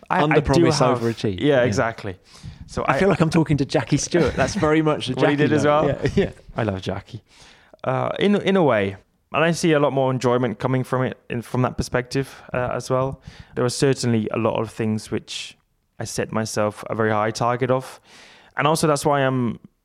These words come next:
Speaker 1: I mean, I'm sure there's been interviews where I've not been happy with you, and, uh, not with you personally, but I've just not been happy with, because I've made mistakes in qualifying and,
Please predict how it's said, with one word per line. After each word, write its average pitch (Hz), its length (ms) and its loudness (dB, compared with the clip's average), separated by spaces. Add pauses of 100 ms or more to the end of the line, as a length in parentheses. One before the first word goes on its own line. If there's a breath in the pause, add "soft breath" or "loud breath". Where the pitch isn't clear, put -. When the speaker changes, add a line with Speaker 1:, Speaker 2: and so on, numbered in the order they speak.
(120)
Speaker 1:
I 110 100 -10
mean, 104 180 -6
I'm 104 100 -6
sure 113 180 -4
there's 104 120 -4
been 107 140 -4
interviews 107 440 -4
where 104 100 0
I've 101 100 -4
not 117 160 0
been 104 100 -6
happy 110 340 -4
with 104 160 0
you, 104 220 0
and, 98 220 -2 (500 loud breath)
uh, 104 140 -2
not 123 160 2
with 104 120 0
you 113 180 0
personally, 113 500 -2
but 101 260 -6 (380 soft breath)
I've 123 140 0
just 127 180 0
not 117 160 4
been 120 100 0
happy 117 300 0
with, 107 300 0
because - 460 -2 (460)
I've 127 100 -2
made 127 160 0
mistakes 101 380 -4
in 98 80 -4
qualifying 95 600 -2
and, 90 220 -6